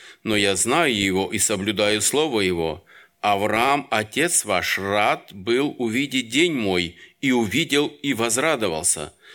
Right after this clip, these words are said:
На это сказали ему иудеи: "Тебе нет еще пятидесяти лет,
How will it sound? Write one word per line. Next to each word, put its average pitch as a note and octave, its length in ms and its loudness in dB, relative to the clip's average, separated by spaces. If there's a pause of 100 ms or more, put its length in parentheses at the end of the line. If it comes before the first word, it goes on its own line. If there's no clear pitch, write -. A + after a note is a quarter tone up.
(120)
На G#2 200 0
это G#2+ 180 -4
сказали C3 500 0
ему G#2 260 2
иудеи: G#2 680 0 (440)
"Тебе G#2+ 260 0
нет G#2 220 0
еще G#2 460 0 (380)
пятидесяти G#2+ 640 -2
лет, D#3+ 340 0